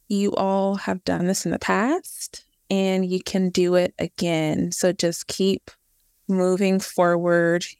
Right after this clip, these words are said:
even if we feel like, "I don't know what's happening," or, "I can't do this." You can, and things will, the dust will eventually settle and we'll get into a rhythm.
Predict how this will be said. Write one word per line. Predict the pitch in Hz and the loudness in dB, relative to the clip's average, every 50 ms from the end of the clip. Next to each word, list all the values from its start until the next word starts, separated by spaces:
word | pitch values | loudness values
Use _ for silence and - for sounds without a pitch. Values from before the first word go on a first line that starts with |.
| _ | _
even | - 170 180 175 190 185 175 - - | -2 -2 -2 0 2 0 0 0 -2
if | 180 175 175 - - | -2 -4 -4 -4 -6
we | - 175 170 170 | -4 -2 -2 -2
feel | 180 - _ 175 175 170 170 | -4 -6 _ 0 0 0 0
like, | 170 165 170 - - | 0 -2 -4 -4 -2
"I | 165 165 | -6 -4
don't | 170 175 175 180 | -2 -2 -2 -2
know | 175 165 - | -2 -2 -2
what's | - - - | -2 -4 -4
happening," | - - 311 302 _ - 254 262 262 254 254 254 247 247 247 233 - - | -2 0 -2 0 _ 4 4 6 6 6 6 6 6 6 6 4 4 2
or, | 180 180 180 180 185 196 196 196 208 220 _ _ | 2 2 4 4 2 4 2 2 0 -2 _ _
"I | - - - 180 202 | -4 -2 -2 -2 -4
can't | - - - 185 180 202 240 262 262 _ | -4 -2 0 2 4 4 4 4 2 _
do | - 339 349 320 | 2 2 2 4
this." | 269 311 302 302 294 294 285 - - - - _ - - - _ _ _ _ | 4 4 6 6 4 4 2 -2 -6 -6 -8 _ -20 -20 -20 _ _ _ _
You | 269 294 | 0 0
can, | 294 - 240 202 185 180 180 190 202 226 247 262 294 - _ - | 2 2 2 2 4 4 4 4 4 4 2 0 -2 -8 _ 0
and | 190 190 185 175 175 175 175 185 - - _ _ | 2 2 2 2 2 2 2 0 -2 -4 _ _
things | 202 196 196 202 208 - - | 0 2 4 2 2 2 2
will, | 208 202 196 196 190 190 - - _ _ _ _ _ _ | 2 4 4 4 4 2 0 -4 _ _ _ _ _ _
the | - 190 | -4 0
dust | 190 196 190 196 - - - | 2 2 2 2 0 0 0
will | 240 220 | 0 2
eventually | - 202 185 190 180 180 185 - - 202 190 185 175 175 | 0 0 -2 0 -2 0 -2 -2 0 2 2 2 0 0
settle | - - - 170 165 - - 190 180 185 185 _ | -4 -2 -2 0 0 0 0 0 0 -2 -4 _
and | _ 185 175 | _ -2 0
we'll | 175 175 180 | 2 0 2
get | 180 180 - | 2 0 2
into | - 170 175 160 165 - 180 175 | 2 0 0 0 -2 -2 -2 -2
a | 170 | 0
rhythm. | - - - - - - - 208 | 0 0 0 0 0 0 0 -2